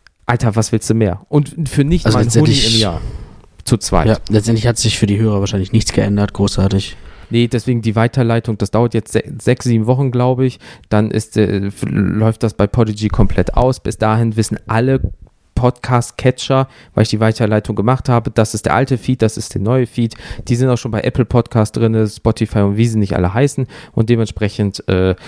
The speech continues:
Speaker 1: sollte es da keine Probleme. Wenn doch, liebe Leute, ähm, äh, wenn jetzt alte Folgen auf einmal verschwinden oder ihr kriegt unregelmäßig neue Folgen, schreibt uns bitte per Instagram an oder per WhatsApp oder per Mail. Das ist alles noch beim Alten geblieben.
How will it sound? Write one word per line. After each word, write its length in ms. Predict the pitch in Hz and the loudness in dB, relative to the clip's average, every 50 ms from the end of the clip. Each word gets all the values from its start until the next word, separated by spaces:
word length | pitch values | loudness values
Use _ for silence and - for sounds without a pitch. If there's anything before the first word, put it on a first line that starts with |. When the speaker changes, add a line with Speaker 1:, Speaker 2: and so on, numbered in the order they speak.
| - - - - - - | -16 -16 -16 -18 -18 -6
Speaker 1:
sollte 300 | - 117 113 110 - 131 | 0 0 0 2 2 -2
es 120 | 110 - | -2 -2
da 160 | - 104 101 | -2 -2 -2
keine 260 | - - 110 95 98 | 0 0 0 0 0
Probleme. 380 | - - 117 104 110 110 101 95 - - | 2 0 0 2 2 2 0 0 -4 -2
Wenn 240 | 104 120 131 143 | 0 0 0 2
doch, 180 | 131 156 151 - | 2 0 0 0
liebe 220 | 135 139 139 135 | 0 -2 0 0
Leute, 500 | 131 127 127 131 127 - 139 139 139 - - - | 2 0 0 0 0 0 0 0 0 -2 -4 -2
ähm, 640 | 120 110 107 107 107 107 107 107 104 95 92 - - - | -2 0 2 2 0 0 0 0 -2 -2 -4 -6 -8 -8
äh, 300 | - - - 92 95 95 104 | -4 -2 0 0 0 0 2
wenn 160 | 110 117 113 | 2 0 2
jetzt 180 | 110 110 - 110 | 0 -2 -2 0
alte 240 | 113 117 - - | -2 0 0 0
Folgen 320 | 117 - - 120 113 117 117 | -2 0 0 0 0 0 0
auf 120 | 113 - | -2 -4
einmal 180 | 113 113 110 107 | -2 -2 -2 -2
verschwinden 800 | - 117 - - - 113 117 131 135 120 123 131 131 127 127 127 | -2 -4 -6 -4 -2 0 0 0 0 0 0 0 0 0 0 0
oder 220 | - 110 107 107 | 0 0 0 0
ihr 160 | 101 - 107 | 0 0 -2
kriegt 280 | - - - 120 107 - | -4 -4 -2 -2 -2 0
unregelmäßig 720 | - 131 131 123 113 117 110 113 113 113 110 - 110 104 | 0 0 0 2 2 0 2 2 2 0 0 -2 -4 -4
neue 220 | - 117 117 117 113 | -2 0 0 0 0
Folgen, 380 | - - 113 110 107 110 107 - - - - - | 0 0 0 0 2 0 -2 -6 -8 -14 -16 -12
schreibt 280 | - - - 120 117 - | -6 -2 0 0 2 2
uns 140 | 127 113 - | 0 -2 -2
bitte 240 | - - 101 - | -2 -2 0 0
per 380 | 104 - - 107 101 101 98 - | -2 0 0 0 2 2 0 0
Instagram 480 | 117 117 - - 117 - 104 98 98 - | -2 -2 -2 -2 0 0 2 2 2 0
an 260 | - 104 107 107 101 - - - - - - - - | 0 0 0 0 -2 -6 -10 -18 -18 -18 -16 -10 -4
oder 300 | - 110 107 101 101 98 | 0 0 2 2 0 0
per 260 | - - 110 104 101 | -2 -2 0 0 2
WhatsApp 480 | 101 104 104 - - - 98 92 - - | 2 0 0 0 -2 -2 -2 0 0 0
oder 160 | 104 98 95 | 0 0 0
per 160 | - - 98 | 2 0 0
Mail. 500 | 90 95 92 92 92 95 95 92 92 - - | 2 2 2 2 2 2 2 0 0 -2 -2
Das 220 | - 90 87 - - | -2 -2 -2 -2 -4
ist 100 | - - | -6 -2
alles 300 | - 92 92 92 95 - | 0 0 2 2 2 0
noch 100 | 87 - | -2 -2
beim 220 | - 101 120 120 | 0 0 0 0
Alten 320 | - 165 180 - 143 135 | 0 0 0 0 0 0
geblieben. 480 | 127 131 117 120 123 117 107 104 90 - | 0 0 2 0 0 0 0 -2 -4 -4